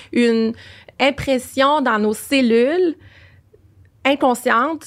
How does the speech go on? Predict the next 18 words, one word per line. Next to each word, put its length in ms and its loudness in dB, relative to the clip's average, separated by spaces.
que, 540 0
euh, 580 2
accoucher, 680 -2
c'est 220 0
dramatique, 1080 -2
puis 160 -10
que, 160 -2
euh, 880 2
tu 100 -12
sais, 80 -2
même 180 2
dans 100 0
les 140 0
médias, 480 0
si 160 -4
on 80 0
regarde 360 0
dans 140 -2